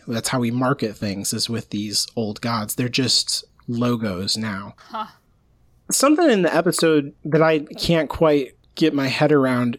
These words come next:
Speaker 1: is Wednesday's reaction to Laura. Clearly the Ravens are, like, on the watch for her, and he's, like,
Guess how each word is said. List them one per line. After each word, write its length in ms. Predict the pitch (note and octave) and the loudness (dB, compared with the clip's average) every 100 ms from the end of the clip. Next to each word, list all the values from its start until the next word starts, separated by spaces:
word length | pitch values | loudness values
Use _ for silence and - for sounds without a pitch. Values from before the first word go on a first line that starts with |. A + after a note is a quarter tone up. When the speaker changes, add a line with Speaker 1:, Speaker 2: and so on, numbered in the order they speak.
| - | -2
Speaker 1:
is 720 | C3 C3 B2+ B2 A#2 - - - | 0 0 0 -2 -4 -6 -6 0
Wednesday's 580 | C#3+ D#3 D3+ D#3 D3+ | 4 4 4 4 4
reaction 720 | C3 C3+ B2+ C#3 - C3+ B2+ - | 2 2 2 0 0 0 -2 -2
to 120 | - | -2
Laura. 580 | B2+ A#2+ C3 B2 A2 - _ _ _ | 0 4 4 4 0 -6 _ _ _
Clearly 420 | - - G3 G3 F#3 | -4 2 4 6 4
the 140 | D3+ | 4
Ravens 520 | C#3 D#3 D#3+ D3+ C3+ | 4 4 4 4 2
are, 140 | - C#3 | 2 4
like, 260 | C#3 C3+ | 4 2
on 200 | B2+ C#3+ | 2 4
the 80 | D3 | 4
watch 380 | C3 B2+ C3 - | 4 2 2 0
for 200 | - D#3+ | 2 2
her, 380 | F3 F3 F#3 F3+ _ - | 6 4 4 0 _ -4
and 520 | C#3 C3+ C3 B2 B2 | 0 2 2 2 0
he's, 480 | - E3 E3 C3 C3+ | -2 0 2 0 -2
like, 300 | C#3+ C3+ A#2 | -2 -2 -2